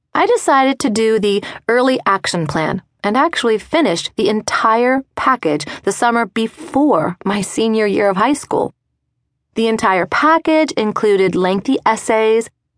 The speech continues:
letters of recommendation, and taking medical tests and physical fitness tests, as well as interviews with my congressman. This application is not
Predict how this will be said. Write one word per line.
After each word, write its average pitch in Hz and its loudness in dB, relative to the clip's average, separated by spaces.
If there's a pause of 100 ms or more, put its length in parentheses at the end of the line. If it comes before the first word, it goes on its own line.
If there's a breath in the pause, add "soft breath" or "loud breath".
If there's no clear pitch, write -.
letters 226 2
of 202 0
recommendation, 190 0 (220 loud breath)
and 214 2 (160 loud breath)
taking 220 0
medical 214 0
tests - -2
and 202 -2
physical 196 0
fitness - -2
tests, - -4 (140)
as 277 0
well 233 2
as 262 -2
interviews 208 0
with 180 -2
my 202 0
congressman. - -2 (760)
This 277 -2
application 294 0 (160)
is 214 2
not 269 0